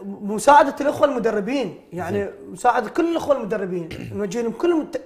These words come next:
Speaker 1: كل التحية، نوجه لهم كل التقدير. هم طبعًا لو، لو وجودهم إحنا ما موجودين بهذا المكان،
Speaker 2: زين.
Speaker 1: المدرب.
Speaker 2: مدربين.
Speaker 1: بس أنا أحكي لك، إذا أنا
Speaker 2: رحتوا
Speaker 1: وياه
Speaker 2: محللين؟ وين رحتوا محللين؟
Speaker 1: آه، كانت
Speaker 2: بالبحرين؟
Speaker 1: بالبحرين البطولة.
Speaker 2: بطولة شنو؟
Speaker 1: بطولة كأس الخليج،
Speaker 2: ل-،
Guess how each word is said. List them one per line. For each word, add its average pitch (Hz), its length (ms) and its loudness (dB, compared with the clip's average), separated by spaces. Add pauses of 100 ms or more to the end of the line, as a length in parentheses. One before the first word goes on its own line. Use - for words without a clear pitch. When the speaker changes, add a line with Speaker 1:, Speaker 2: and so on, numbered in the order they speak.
(100)
Speaker 1:
كل 320 160 2
التحية، 226 380 0
نوجه 170 280 -6
لهم 156 100 -10
كل 277 180 -8
التقدير. 202 520 -4
هم 240 240 -2 (440)
طبعًا 254 260 2
لو، 240 200 6
لو 233 220 6
وجودهم 269 380 -4
إحنا 226 200 -6
ما 240 160 2
موجودين 170 460 -6
بهذا 143 220 -16
المكان، 135 200 -16
Speaker 2:
زين. 95 240 -12
Speaker 1:
المدرب. 156 280 -12 (180)
Speaker 2:
مدربين. 107 280 2
Speaker 1:
بس 107 160 2
أنا 220 360 -4
أحكي 262 240 -8
لك، 226 240 -6 (460)
إذا 214 200 0
أنا 240 100 2
Speaker 2:
رحتوا 311 220 6
Speaker 1:
وياه 240 100 4
Speaker 2:
محللين؟ 151 800 0
وين 131 260 -4
رحتوا 107 220 -14
محللين؟ 98 500 -14
Speaker 1:
آه، 190 180 2
كانت 185 120 -2
Speaker 2:
بالبحرين؟ 208 320 2 (100)
Speaker 1:
بالبحرين 226 440 -2
البطولة. 220 200 -4
Speaker 2:
بطولة 143 240 0
شنو؟ 117 260 -8 (340)
Speaker 1:
بطولة 233 260 0 (260)
كأس 233 280 -2
الخليج، 240 420 -8
Speaker 2:
ل-، - 20 -20